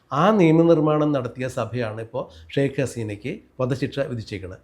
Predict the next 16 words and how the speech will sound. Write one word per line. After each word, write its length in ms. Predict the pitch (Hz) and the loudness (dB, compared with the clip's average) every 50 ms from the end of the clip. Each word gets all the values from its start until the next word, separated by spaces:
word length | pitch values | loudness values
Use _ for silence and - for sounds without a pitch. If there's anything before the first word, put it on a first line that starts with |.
| _ - | _ -10
അതുകൊണ്ട് 340 | 110 110 127 131 135 147 156 | -8 -6 -4 -4 -2 0 0
ഒരു 160 | 147 156 147 | 0 2 4
കാരണവശാലും 680 | 165 151 151 180 190 185 170 - 156 139 120 127 151 - - - - - _ - | 6 6 6 6 6 4 4 4 2 0 0 -2 -4 -8 -12 -18 -20 -20 _ -6
ഷെയ്ഖ് 280 | - 143 143 135 170 | -2 -2 2 4 4
ഹസീന 300 | 160 165 156 147 139 143 | 4 4 2 0 0 0
നിയമപരമായി 840 | 143 131 123 143 160 170 156 170 151 147 135 131 120 110 110 117 143 | 0 0 0 4 4 6 6 6 6 4 2 0 -2 -4 -4 -6 -8
ബംഗ്ലാദേശിന് 680 | 165 131 117 120 120 135 135 127 127 120 - 131 139 127 - | -8 -8 -8 -6 -4 -4 -4 -4 -4 -4 -6 -8 -10 -8 -6
കൈമാറേണ്ട 560 | 113 107 110 120 139 127 123 113 113 113 113 | -6 -6 -4 -4 -4 -4 -4 -4 -4 -6 -6
ഒരു 140 | 117 117 120 | -8 -8 -8
ബാധ്യത 480 | 123 117 107 104 101 101 120 120 107 113 - - - - _ _ 120 | -8 -8 -8 -8 -8 -8 -10 -8 -8 -8 -10 -12 -16 -20 _ _ -6
ഇന്ത്യക്കില്ല, 520 | 120 123 131 123 - 131 117 113 117 123 | -4 -4 -4 -4 -4 -6 -6 -4 -6 -6
എന്ന് 220 | - - 127 127 | -6 -8 -6 -6
നിയമപരമല്ല 720 | 120 117 120 123 127 131 127 127 127 120 110 110 117 113 | -6 -4 -4 -4 -4 -4 -4 -4 -4 -4 -4 -4 -6 -6
എന്നാണ് 320 | 113 113 113 104 107 123 - | -6 -8 -10 -12 -14 -16 -12
ഷെയ്ഖ് 240 | - 113 101 107 110 | -12 -12 -10 -10 -12
ഹസീനയുടെ 460 | 101 - 110 98 95 95 101 113 | -14 -14 -14 -12 -12 -12 -12 -12